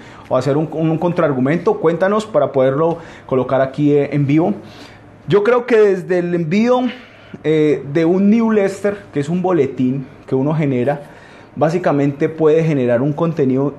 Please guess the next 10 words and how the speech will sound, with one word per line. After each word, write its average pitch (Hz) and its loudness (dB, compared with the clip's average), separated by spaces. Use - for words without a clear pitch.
increíble, 147 0
atractivo 156 -2
para 123 0
cualquier 143 -2
tipo 156 -4
de - 2
negocio. 113 -4
Desde 120 -6
una 123 -2
floristería. 123 -2